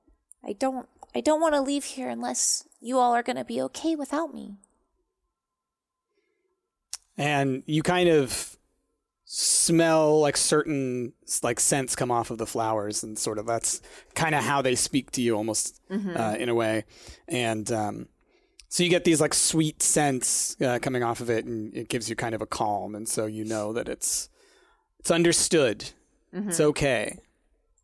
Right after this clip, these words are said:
Speaker 1: Okay. And then, uh, she asks one more question. She sort of nods and is like, "Do you think that this is, this will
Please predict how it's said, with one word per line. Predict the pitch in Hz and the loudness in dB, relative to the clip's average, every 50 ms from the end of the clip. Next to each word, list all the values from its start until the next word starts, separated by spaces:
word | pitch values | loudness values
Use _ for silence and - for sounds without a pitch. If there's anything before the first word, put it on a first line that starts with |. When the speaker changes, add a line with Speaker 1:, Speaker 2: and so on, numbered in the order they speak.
| _ _ _ _ _ _ _ _ _ _ _ - | _ _ _ _ _ _ _ _ _ _ _ -10
Speaker 1:
Okay. | - - 143 143 - _ _ _ _ _ _ _ _ _ _ _ _ _ _ _ _ _ _ _ - | -6 -4 -4 -4 -4 _ _ _ _ _ _ _ _ _ _ _ _ _ _ _ _ _ _ _ -4
And | 175 180 190 | 0 2 4
then, | 190 190 185 180 180 175 180 170 - - - - _ _ _ _ _ - - - - | 6 6 6 4 4 2 0 0 -2 -4 -10 -20 _ _ _ _ _ -20 -10 -2 0
uh, | 175 170 151 139 131 123 - - | 2 2 4 2 0 0 -2 -2
she | - - 190 | 0 2 2
asks | 175 170 - - | 2 2 0 -2
one | 175 165 | -2 -2
more | 165 165 165 | -2 -2 -4
question. | - - 170 165 - - - 165 160 156 151 151 151 _ _ _ _ _ _ | -2 -4 -4 -2 -2 -2 -4 -4 -4 -6 -10 -14 -16 _ _ _ _ _ _
She | - - - | -8 -4 -2
sort | - - 165 | -2 -2 -2
of | 160 - | -4 -4
nods | 175 165 160 160 165 165 156 - - | -2 0 0 2 0 0 0 -2 -4
and | - - - - - - - - _ _ _ - | -4 -6 -10 -16 -18 -20 -20 -20 _ _ _ -8
is | 165 165 156 | -6 -2 0
like, | 175 160 160 160 - - - _ _ _ _ _ _ _ - - _ - - _ _ _ _ _ _ _ _ _ _ _ _ _ _ | 0 0 0 -2 -4 -10 -18 _ _ _ _ _ _ _ -20 -20 _ -20 -20 _ _ _ _ _ _ _ _ _ _ _ _ _ _
"Do | - 285 | 0 2
you | 294 | 2
think | 285 - 370 359 339 - - _ _ - | 4 4 2 2 2 -2 -8 _ _ 0
that | 339 320 311 302 - - _ _ _ _ _ _ _ _ _ _ _ _ _ _ _ _ _ _ _ _ - | 2 2 2 2 0 -2 _ _ _ _ _ _ _ _ _ _ _ _ _ _ _ _ _ _ _ _ 0
this | - - - - - | 2 2 4 2 2
is, | 294 294 277 269 - - - - _ _ _ _ _ _ _ _ _ _ _ _ _ _ _ _ _ _ _ _ _ _ _ _ _ _ | 0 0 0 0 0 0 -2 -4 _ _ _ _ _ _ _ _ _ _ _ _ _ _ _ _ _ _ _ _ _ _ _ _ _ _
this | - 320 302 - | 0 2 2 2
will | - 302 220 - | 2 2 0 0